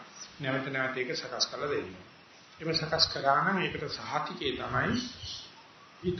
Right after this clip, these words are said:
පිට යන්න නැමියාව අඩු වෙලා gedara ඉන්න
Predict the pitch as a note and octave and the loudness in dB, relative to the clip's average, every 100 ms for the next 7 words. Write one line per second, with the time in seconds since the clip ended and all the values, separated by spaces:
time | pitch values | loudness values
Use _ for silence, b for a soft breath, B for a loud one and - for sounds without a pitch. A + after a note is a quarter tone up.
0 | D#3+ D#3 D3+ E3+ E3+ F3 F#3 F3+ - - | 2 2 0 6 6 6 6 6 4 -2
1 | - - - - - - C#3 C#3 D3+ D3+ | -12 -20 -20 -20 -20 -2 2 6 6 6
2 | C3 A#2+ A2+ D#3+ D#3+ A#2+ A2+ - - - | 8 6 8 12 12 10 4 0 -4 -12
3 | - - - - - - C3+ D3 F3+ C3+ | -18 -20 -20 -20 -20 4 6 10 12 12
4 | A#2+ | 10